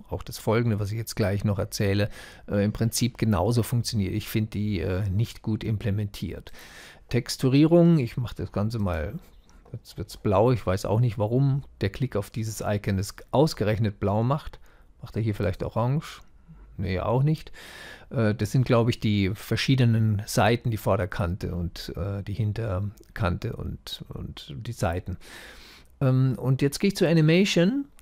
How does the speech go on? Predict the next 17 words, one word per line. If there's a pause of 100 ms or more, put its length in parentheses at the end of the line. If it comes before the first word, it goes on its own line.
(580)
und
sag,
ich
will
die
Dinger
animieren. (1200)
Normalerweise
animieren
wir,
indem
wir
rechte
Maustaste
Set
Key
machen.